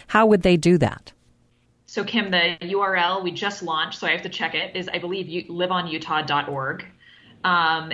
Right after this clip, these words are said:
Speaker 2: and you'll be seeing, there's already, if you follow Live on Utah on social media and share the images, um, you know, we're sort of in a first round launch of beginning to send out really important both creative content as well as practical resources.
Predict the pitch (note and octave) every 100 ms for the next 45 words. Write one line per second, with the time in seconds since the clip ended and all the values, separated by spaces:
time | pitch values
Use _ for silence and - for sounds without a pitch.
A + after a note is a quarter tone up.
0 | - F#3 F3 E3+ E3+ E3+ E3+ F#3 F#3+ -
1 | G#3+ G#3+ G3 F#3+ - G3 A#3 A3+ A3 F#3
2 | F#3 - F#3 F3+ G3 G3 F#3+ F3 F3 E3
3 | D#3 D#3+ E3 D#3+ D#3 - D#3+ D3+ D3 E3+
4 | D#3+ D3+ F3+ G3+ G3 G3 F#3+ D3+ D3 C#3
5 | - D#3+ D#3+ E3+ E3 D3+ D3 D3 G3+ F#3+
6 | - F#3 F#3 F3+ - - - - - F3+
7 | E3+ E3 C#3+ F#3+ E3 F3 - G#3 F#3 F#3
8 | C#3+ - G3 G3 - D#3+ D#3+ E3+ E3+ D#3
9 | D#3 D3+ G3 - - D#3+ D3+ D3+ C#3 F3
10 | D3 E3+ F3 F3 - D3+ - D#3+ D#3+ D3+
11 | C#3+ C#3+ E3+ E3+ E3+ - D#3+ E3 D3+ D3+
12 | D3+ - G#3+ G3 F#3 - F3+ F3+ E3 D3+
13 | C#3+ D3+ D3 C#3+ C#3+ C#3+ C#3+ D#3+ C#3 D3
14 | C#3+ F3 F3+ G3 G3 F#3